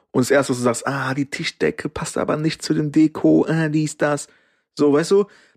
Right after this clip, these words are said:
so, das macht doch gar keinen Sinn, Mann. Warum willst du denn deine eigene Zeit denn jetzt schlecht reden?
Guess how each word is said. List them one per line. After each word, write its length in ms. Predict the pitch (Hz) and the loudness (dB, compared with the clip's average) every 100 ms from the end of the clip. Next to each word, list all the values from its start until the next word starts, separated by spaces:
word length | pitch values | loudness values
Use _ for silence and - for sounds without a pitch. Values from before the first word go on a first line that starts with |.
| _ | _
so, 80 | 156 | 2
das 200 | 151 143 | 2 0
macht 140 | 160 185 | 0 0
doch 40 | |
gar 100 | 180 | 0
keinen 220 | - 170 | 0 -2
Sinn, 260 | 151 156 202 | 0 2 2
Mann. 180 | 139 127 | 2 2
Warum 240 | 131 147 | 2 2
willst 180 | 147 180 | 0 0
du 40 | 160 | 2
denn 120 | 156 | 2
deine 240 | 151 - | 2 0
eigene 380 | 147 190 185 170 | 0 2 2 0
Zeit 320 | - - 170 | -2 -2 0
denn 80 | 165 | 2
jetzt 140 | 147 - | 2 2
schlecht 360 | 160 196 - | 0 0 -2
reden? 280 | 98 73 - | -2 -2 -6